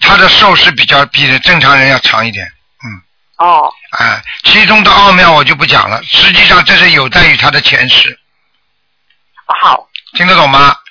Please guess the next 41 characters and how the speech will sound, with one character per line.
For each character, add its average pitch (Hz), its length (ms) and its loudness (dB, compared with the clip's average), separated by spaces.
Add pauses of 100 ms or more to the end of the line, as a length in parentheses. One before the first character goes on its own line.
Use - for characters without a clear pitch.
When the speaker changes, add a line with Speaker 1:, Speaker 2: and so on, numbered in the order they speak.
(220)
Speaker 1:
是 - 180 0
会 202 160 2
比 170 120 0
较 277 80 4 (160)
长， - 240 2
Speaker 2:
知 190 80 -8
道， - 120 -10
谢 - 80 0
谢。 220 100 2
Speaker 1:
实 226 60 2
际 202 140 2
上 202 140 2
这 185 120 0
个 190 100 2
道 196 180 0
理 170 120 0
很 180 180 -2
简 151 200 0
单， 123 200 0 (220)
少 190 320 2
过 214 320 2
生 240 260 2
日 240 120 2
的 180 140 2
人 151 260 4
活 165 240 0
得 170 100 0
长。 117 340 0 (1700)
Speaker 2:
那 359 120 4
有 254 160 2
生 330 180 0
日 330 140 -4
的 277 100 2
人 254 140 2
他 302 160 0
不 277 160 -8
过， 254 340 2
他 277 80 2
也 202 140 -2
不 220 100 -12
会 254 80 0